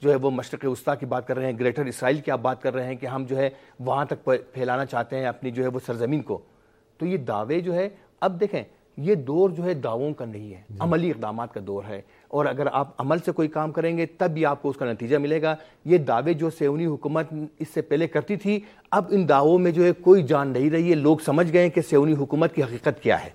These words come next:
Speaker 2: تسلیم رحمانی صاحب، جناب، بات کی جاتی ہے گریٹر اسرائیل کی، اور غاصب سیونی حکومت جو ہے وہ،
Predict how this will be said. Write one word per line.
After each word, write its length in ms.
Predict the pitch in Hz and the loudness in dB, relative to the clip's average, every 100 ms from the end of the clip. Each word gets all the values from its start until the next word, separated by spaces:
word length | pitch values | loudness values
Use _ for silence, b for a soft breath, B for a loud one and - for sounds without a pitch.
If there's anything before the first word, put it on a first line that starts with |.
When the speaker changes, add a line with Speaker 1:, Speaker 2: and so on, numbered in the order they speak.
| _ | _
Speaker 2:
تسلیم 360 | 170 - 202 220 | -8 -4 -2 2
رحمانی 380 | 196 185 190 226 | 4 4 2 4
صاحب، 260 | 220 147 101 - | 4 2 0 -10
جناب، 340 | 139 160 220 262 | 0 4 4 4
بات 540 | 185 135 151 185 220 | 0 4 6 6 4
کی 100 | 254 | -2
جاتی 440 | 214 185 185 226 196 | 2 2 2 0 2
ہے 100 | 226 175 | 0 0
گریٹر 320 | 170 170 196 | 0 2 2
اسرائیل 400 | 165 - 147 175 | 0 0 2 2
کی، 160 | 185 220 | 2 4
اور 280 | 220 185 | 6 6
غاصب 500 | 190 165 127 143 - 147 | 6 4 4 2 4 0
سیونی 220 | 196 185 180 | 2 2 0
حکومت 420 | 165 160 190 165 | 0 0 0 2
جو 140 | 160 | 2
ہے 140 | 135 165 175 | 2 0 0
وہ، 420 | 175 190 202 | 2 4 4